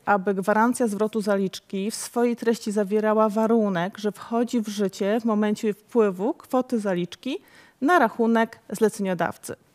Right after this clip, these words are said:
Jako przykład wykorzystania takiej gwarancji możemy wyobrazić sobie klienta banku, który produkuje i sprzedaje maszyny. Zawiera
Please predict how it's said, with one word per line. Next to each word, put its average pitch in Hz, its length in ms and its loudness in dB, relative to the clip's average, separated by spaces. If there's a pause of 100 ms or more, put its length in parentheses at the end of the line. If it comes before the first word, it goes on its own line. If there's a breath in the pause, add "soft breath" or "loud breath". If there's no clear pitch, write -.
(960 soft breath)
Jako 226 420 2
przykład 214 840 0
wykorzystania 220 640 2
takiej 247 320 0
gwarancji 185 800 -2
możemy 240 320 2
wyobrazić 220 560 2
sobie 214 640 0
klienta 254 440 0
banku, 196 580 -2
który 262 560 0 (440 loud breath)
produkuje 277 500 2
i - 120 -2
sprzedaje 202 460 0
maszyny. - 460 -2 (1000 soft breath)
Zawiera 247 560 4